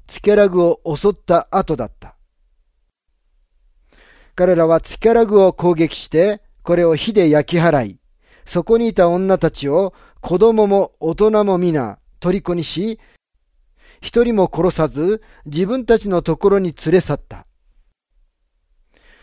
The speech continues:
ダビデとその部下がこの町に着いたとき、町は火で焼かれており、彼らの妻も、息子も、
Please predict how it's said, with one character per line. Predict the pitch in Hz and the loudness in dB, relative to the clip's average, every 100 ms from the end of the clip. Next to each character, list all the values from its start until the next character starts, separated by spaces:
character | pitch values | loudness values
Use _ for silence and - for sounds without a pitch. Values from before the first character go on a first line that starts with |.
| _ _ _ | _ _ _
ダ | 151 226 | 0 0
ビ | 220 | 2
デ | 185 | 0
と | - 156 | 0 -4
そ | 165 | -2
の | 160 | -4
部 | 151 190 | -2 0
下 | 165 | 0
が | 135 147 185 | 2 2 2
こ | - - 208 | -2 -6 0
の | 220 | 0
町 | 214 208 185 | 2 0 -2
に | 185 | -4
着 | 165 226 | -4 -4
い | 208 | -2
た | 151 | -4
と | 131 | -6
き、 | 123 113 101 - _ _ | -14 -14 -16 -18 _ _
町 | 143 165 165 190 | -2 -2 -2 0
は | 180 | 0
火 | - 214 | 0 0
で | 180 | 4
焼 | 156 - | 2 2
か | 180 | 0
れ | 165 | 0
て | 143 | -4
お | 123 | -6
り、 | 123 175 170 _ _ _ | -6 -8 -12 _ _ _
彼 | 226 233 | 2 4
ら | 185 156 | 4 2
の | 147 | -2
妻 | - 196 147 | -4 -2 -2
も、 | 120 101 - _ _ - | -4 -12 -18 _ _ -6
息 | 170 - | -4 -2
子 | 175 | -4
も、 | 170 190 226 | 0 0 0